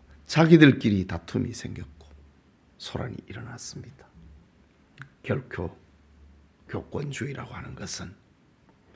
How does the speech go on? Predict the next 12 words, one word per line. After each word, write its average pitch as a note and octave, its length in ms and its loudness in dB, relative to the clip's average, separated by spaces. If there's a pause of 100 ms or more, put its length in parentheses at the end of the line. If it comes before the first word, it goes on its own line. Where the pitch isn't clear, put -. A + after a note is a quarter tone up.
(580)
진리의 B2 560 8
종 G2 360 -4 (400)
바울을 F2 520 -8 (440)
어찌할 C2 360 -14
수는 B2 380 -8 (340)
없었다라는 - 640 -16 (1160)
사실입니다. - 840 -18 (2500)
바울은 F#2 520 -2 (1000)
"이때 G#2 260 -2
내가 F#2 220 -2
왜 F#2 240 -4
살았는가? - 840 -14